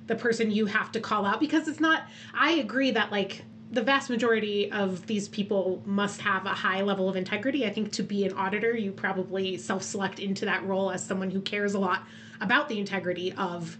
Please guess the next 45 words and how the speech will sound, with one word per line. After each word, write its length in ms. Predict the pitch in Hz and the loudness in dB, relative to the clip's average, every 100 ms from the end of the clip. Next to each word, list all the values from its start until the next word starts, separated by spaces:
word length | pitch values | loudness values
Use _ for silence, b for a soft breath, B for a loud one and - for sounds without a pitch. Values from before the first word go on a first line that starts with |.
| B - | B -2
things 180 | 196 180 | 0 0
like 220 | 175 - | -4 -4
this, 280 | 180 - - | -6 -6 0
right? 180 | 196 190 | 0 0
That 100 | 185 | 0
there's 240 | 196 196 | 0 0
a 40 | 180 | -2
certain 360 | - 170 - | 0 0 0
amount 280 | 214 196 202 | 0 2 2
of 80 | 196 | 2
that 240 | 185 160 | 0 -2
in 100 | - | -2
a 60 | 185 | -2
lot 260 | 180 190 185 | 0 2 0
of 100 | - | 0
professions 800 | - 202 180 - 175 175 - B B B B | -2 0 0 -2 -4 -6 -10 B B B B
where 420 | 196 202 196 185 | 0 2 4 4
this 180 | 185 185 | 2 0
kind 220 | - 185 | -2 -4
of 80 | 175 | -6
stuff 280 | - - 175 | -4 -4 -4
happens. 580 | - 180 240 277 294 - | -2 -2 2 2 2 0
And 400 | 214 196 190 196 - | 0 2 2 2 0
I, 460 | 185 185 185 185 - - | 2 4 2 0 -6 -6
um, 520 | 196 180 170 175 180 - B - | -2 0 -2 -4 -8 -10 B -16
certainly 440 | - 262 226 208 208 | -2 0 2 0 2
trust 300 | - 233 208 | 0 0 2
your 160 | 226 | 4
integrity 500 | 311 185 185 175 180 | 4 2 -2 -2 -2
as 140 | 175 175 | -2 -2
a 40 | |
person 500 | - 202 - 180 185 | -4 -6 -4 -4 -4
and 280 | 185 180 180 | -4 -4 -4
as 180 | 175 185 | -4 -4
someone 280 | 202 185 | -2 -2
who 120 | 160 190 | -2 0
would 180 | 180 170 | 0 -2
do 160 | 185 | -6
that. 300 | 175 170 247 | -4 -2 0
<laughs> 680 | 247 - - 226 - 254 247 | 0 0 0 0 0 0 2
The 420 | 269 240 226 233 | 2 2 0 2
look 140 | 262 294 | 4 2
she's 300 | - 330 285 | 2 2 2
given 320 | 247 180 - | 0 -2 -6
me. 180 | - | -12